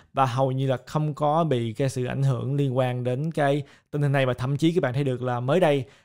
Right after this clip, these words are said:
cái giá trị đồng đai đã lên tới là một chấm không một đô la. Và đương nhiên, đồng đai là trong hệ thống của Maker. Và Maker đó, các bạn thấy được là hôm nay xuống mười tám phẩy bốn phần trăm. Nhưng mà đồng đai đó thì vẫn không có vấn đề gì hiện bây giờ. Và đương nhiên, như thường chia sẻ đó,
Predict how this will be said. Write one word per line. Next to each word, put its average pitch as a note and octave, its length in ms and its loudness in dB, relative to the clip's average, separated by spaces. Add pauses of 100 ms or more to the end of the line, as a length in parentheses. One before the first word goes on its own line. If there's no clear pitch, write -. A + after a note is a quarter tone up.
(140)
cái E3 300 2
giá D#3 320 2
trị C3+ 260 0
đồng B2 200 -2
đai C3 220 2
đã C3 80 -2
lên C3+ 220 2
tới C#3 200 0
là B2+ 220 0
một A#2+ 300 -6
chấm C#3+ 220 -2
không C3+ 260 -4
một A2+ 160 -6
đô B2+ 140 2
la. C3 280 2
Và B2 120 -4
đương C#3 160 4
nhiên, D3 280 2
đồng B2 180 -6
đai B2+ 340 0 (300)
là B2 360 -2
trong C#3 260 -2
hệ C3 80 0
thống C#3 200 -2
của D#3 160 -2
Maker. D#3+ 360 2 (180)
Và B2+ 240 -2
Maker D3 480 2
đó, C#3+ 160 2
các - 200 -14
bạn B2 160 -4
thấy C3+ 100 -2
được A#2+ 140 -2
là A#2 80 -6
hôm B2+ 140 -4
nay B2 200 -2
xuống C#3 280 -6
mười C3 120 -2
tám C3+ 440 -4
phẩy A#2 180 -6
bốn B2+ 280 -4
phần B2+ 140 -6
trăm. C#3 240 2 (360)
Nhưng C#3 100 -8
mà C#3+ 80 2
đồng C3 160 -2
đai C#3+ 220 4
đó C#3+ 160 4
thì C3 200 0
vẫn A#2 280 -6
không D3 160 -2
có C#3+ 80 2
vấn D#3 180 2
đề D3+ 100 4
gì A#2 180 -2
hiện A2+ 180 -2
bây C#3 120 0
giờ. B2 240 2 (360)
Và D#3 80 -4
đương E3+ 140 6
nhiên, E3+ 120 6
như D#3+ 80 6
thường D3 140 2
chia D#3 140 2
sẻ C3 280 2
đó, F3+ 200 6